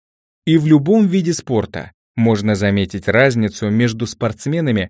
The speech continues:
которые уже думают о славе и деньгах, и теми, кто понимает, что сначала надо что-то завоевать. Телеканалы и спонсоры Олимпийских игр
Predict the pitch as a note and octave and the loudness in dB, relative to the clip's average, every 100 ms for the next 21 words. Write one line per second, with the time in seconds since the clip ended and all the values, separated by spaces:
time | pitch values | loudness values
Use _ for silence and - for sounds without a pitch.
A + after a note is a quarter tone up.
0 | _ - E3+ G3 F#3+ F#3+ G3+ F3 D3+ A#2+ | _ 0 4 4 4 2 0 -2 0 0
1 | G#2 F#2+ F2 E2 E2 - B2 G#2+ A#2 G#2 | 0 -4 -4 -6 -10 -8 -6 -6 -4 -2
2 | F2+ F2+ - G#2+ A2 G#2+ F3+ D#3+ - _ | -2 -4 -6 -2 -2 0 0 -2 -12 _
3 | _ - D#3 - G#3+ G3+ G3 - D#3 D3+ | _ -4 -2 0 0 0 0 -2 -2 0
4 | B2+ B2+ C3+ C3 - - - A#2+ - G2 | 0 0 -2 -4 -8 -14 -2 -2 0 -4
5 | F#2 C3 C#3+ C3+ A2+ G2+ F2+ E2 - - | -2 0 0 0 0 -2 -4 -6 -10 -12
6 | - A2 A2+ G#2+ - B2+ G#2+ B2 A#2 B2 | -6 -6 -4 -4 -6 -6 -2 0 2 2
7 | A2+ A2 E2+ - _ _ _ _ _ _ | 2 -2 -6 -14 _ _ _ _ _ _
8 | - C3+ C3+ D#3 E3 C#3 A2+ A2+ - - | 0 0 2 0 0 0 0 0 -4 -4
9 | G3 E3 - G#2 - A2+ A2 G#2 G#2 G2+ | -2 -2 -2 -2 -2 -2 -2 -2 -4 -6
10 | - A2 - F3+ A#2+ | -6 -6 -4 -4 -4